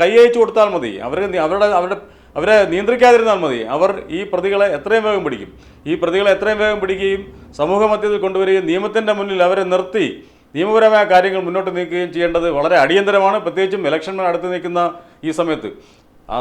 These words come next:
സാമാന്യ ബുദ്ധിയുള്ള ആരും ഇത്തരം സമ-, സന്ദർഭങ്ങളിൽ കൊലപാതക രാഷ്ട്രീയത്തിലേക്ക് തിരിയില്ല. എന്നിട്ടും പാർട്ടിയുടെ അറിവോടുകൂടിയോ അറിവോടുകൂടി അല്ലാതെയോ എങ്ങനെയായാലും ഇത് സംഭവിച്ചിരിക്കുന്നു. ഇങ്ങനെ സംഭവിച്ചത് ഇത് രോഗമായി പടരുന്നതുകൊണ്ടാണ്. കൊലപാതക രാഷ്ട്രീയം നമ്മുടെ നാട്ടിൽ കുറേ കാലമായി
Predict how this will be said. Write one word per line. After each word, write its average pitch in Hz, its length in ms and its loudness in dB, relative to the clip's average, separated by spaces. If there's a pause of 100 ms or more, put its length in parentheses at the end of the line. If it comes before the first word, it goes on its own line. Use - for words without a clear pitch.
സാമാന്യ 190 440 2
ബുദ്ധിയുള്ള 226 380 4
ആരും 220 240 2
ഇത്തരം 226 340 -2
സമ-, 208 300 -4
സന്ദർഭങ്ങളിൽ 214 600 -4
കൊലപാതക 208 380 2
രാഷ്ട്രീയത്തിലേക്ക് 208 500 -2
തിരിയില്ല. 185 300 -2 (460)
എന്നിട്ടും 226 340 2 (640)
പാർട്ടിയുടെ 226 460 2
അറിവോടുകൂടിയോ 226 600 4 (100)
അറിവോടുകൂടി 196 500 2
അല്ലാതെയോ 165 440 2
എങ്ങനെയായാലും 190 520 2
ഇത് 165 140 -10
സംഭവിച്ചിരിക്കുന്നു. 147 560 -4
ഇങ്ങനെ 185 240 -6
സംഭവിച്ചത് 214 520 0
ഇത് 196 140 -4
രോഗമായി 233 500 4
പടരുന്നതുകൊണ്ടാണ്. 165 600 -2
കൊലപാതക 196 420 0
രാഷ്ട്രീയം 202 360 -2
നമ്മുടെ 185 260 -4
നാട്ടിൽ 185 320 0
കുറേ 185 240 -2
കാലമായി 190 400 0